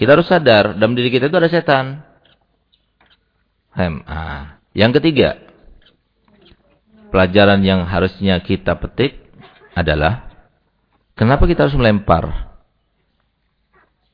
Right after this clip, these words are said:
Dengan kita menggunakan tangan kita dan batu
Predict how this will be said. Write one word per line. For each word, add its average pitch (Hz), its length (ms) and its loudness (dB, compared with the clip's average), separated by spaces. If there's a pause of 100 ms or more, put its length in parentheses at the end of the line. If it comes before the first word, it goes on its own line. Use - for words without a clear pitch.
(100)
Dengan 131 640 2 (960)
kita 101 240 2
menggunakan 98 640 2
tangan 92 320 0
kita 107 400 0
dan 90 240 2
batu 113 640 -2